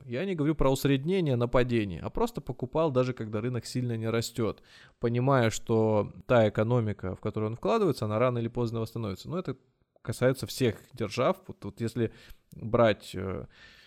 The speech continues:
э, страны, включая Россию, в двадцатом веке, да, начиная с того момента, когда Россия начала существовать после Советского Союза, да, где можно было на бирже что-то инвестировать, Европа, Штаты, да, то все всегда восстанавливались. Даже Россия после своего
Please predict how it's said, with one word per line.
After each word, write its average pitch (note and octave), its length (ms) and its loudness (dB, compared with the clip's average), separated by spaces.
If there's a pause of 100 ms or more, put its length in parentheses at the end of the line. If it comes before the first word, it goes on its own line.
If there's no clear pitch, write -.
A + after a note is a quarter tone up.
(180)
э, F2 360 -8
страны, A#2 400 0
включая A2+ 400 0
Россию, G#2+ 500 -2
в G2 60 -10
двадцатом G#2+ 520 -4
веке, F#3+ 320 -2
да, B2 260 -2
начиная A#2 480 -2
с - 60 -10
того A2+ 160 -4
момента, A2+ 280 -8
когда G#2+ 160 -6
Россия A2+ 340 -2
начала A2 400 -6
существовать G#2+ 640 -6
после G#2 220 -12
Советского G#2 460 -8
Союза, G2+ 460 -6
да, G#2 120 -6
где A2+ 180 -6
можно A2 340 -6
было G2+ 180 -10
на G#2 120 -8
бирже G2+ 240 -8
что-то - 260 -12
инвестировать, G2 520 -10 (1800)
Европа, A2 640 0 (460)
Штаты, G#2+ 580 -4 (180)
да, C#3+ 440 -10
то A2 400 -2
все - 200 -4
всегда A#2+ 280 -4
восстанавливались. G2+ 640 -6
Даже B2+ 280 0
Россия A#2+ 440 -6
после - 300 -14
своего G2 540 -8